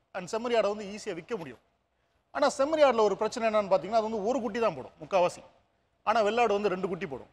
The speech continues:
இதுல நமக்கு தெரியாதது என்னன்னு பாத்தீங்கன்னா, நூறு வருஷத்துக்கு முன்னாடி இந்தியாவுல இருந்த செம்மறி ஆடு ரெண்டு குட்டி போட்டுட்டு இருந்திருக்கு.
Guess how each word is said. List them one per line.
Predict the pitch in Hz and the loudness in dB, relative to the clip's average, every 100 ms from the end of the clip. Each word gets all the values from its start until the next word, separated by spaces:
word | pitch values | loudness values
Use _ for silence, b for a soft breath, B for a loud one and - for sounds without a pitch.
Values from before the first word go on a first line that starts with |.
| _ _ _ | _ _ _
இதுல | 196 202 | -2 0
நமக்கு | 196 180 | 0 -2
தெரியாதது | - 247 285 277 226 180 | -6 0 2 4 2 0
என்னன்னு | 185 165 | -4 -4
பாத்தீங்கன்னா, | 143 143 185 262 - _ _ _ _ _ | -6 -2 -4 -4 -14 _ _ _ _ _
நூறு | 170 233 302 | -2 2 4
வருஷத்துக்கு | 262 - 202 196 | 4 2 -4 -10
முன்னாடி | 160 139 165 247 _ _ _ _ _ | -8 -8 -8 -10 _ _ _ _ _
இந்தியாவுல | 180 240 277 262 | -10 -2 2 2
இருந்த | 226 185 170 202 220 - | -2 -4 0 -2 -2 -12
செம்மறி | 185 233 208 | -8 -4 -2
ஆடு | 151 220 | -2 -2
ரெண்டு | 190 202 | -4 -4
குட்டி | 202 190 | -6 -6
போட்டுட்டு | - 175 170 | -6 -6 -6
இருந்திருக்கு. | 170 151 175 156 139 | -8 -8 -6 -8 -8